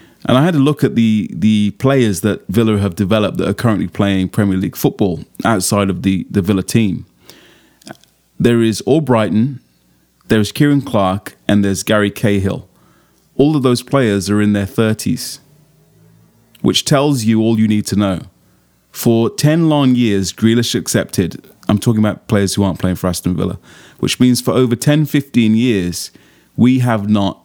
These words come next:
developed a player who's playing Premier League football, which tells you all you need to know about Aston Villa in the last ten years,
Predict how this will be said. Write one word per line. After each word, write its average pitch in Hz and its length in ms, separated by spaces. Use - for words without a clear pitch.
developed 104 460
a 90 40
player 101 520
who's 92 180
playing 98 360
Premier 101 280
League 95 220
football, 92 440
which - 200
tells 110 300
you 110 120
all 113 120
you 107 140
need 101 200
to 101 100
know 98 400
about 98 320
Aston 98 400
Villa 101 160
in 92 80
the 95 80
last 95 280
ten 98 200
years, 92 420